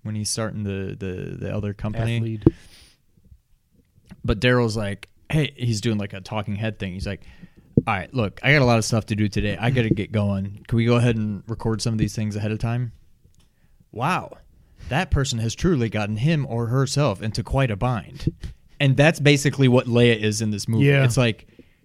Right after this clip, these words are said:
Speaker 1: and then they actually use that later in the Office episode. So it's like, let's just take some generic dialogue that we've already got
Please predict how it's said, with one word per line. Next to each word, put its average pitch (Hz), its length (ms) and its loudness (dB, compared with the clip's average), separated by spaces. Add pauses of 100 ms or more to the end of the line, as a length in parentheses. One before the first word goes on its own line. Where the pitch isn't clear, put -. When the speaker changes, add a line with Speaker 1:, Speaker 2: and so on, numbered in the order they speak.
(560)
Speaker 1:
and 151 100 6
then 127 120 4
they 123 120 4
actually 123 320 2
use 131 260 6
that 107 220 0
later 113 280 2
in 107 80 -2
the 110 80 -2
Office 107 300 -4
episode. 95 480 -8
So 117 100 -8
it's 104 140 -8
like, 117 280 -4 (560)
let's 139 220 0
just 156 240 -2
take 160 180 0
some 131 240 0
generic 127 580 2
dialogue 110 600 -2
that 104 80 -2
we've 107 160 -2
already 107 220 0
got 101 300 -8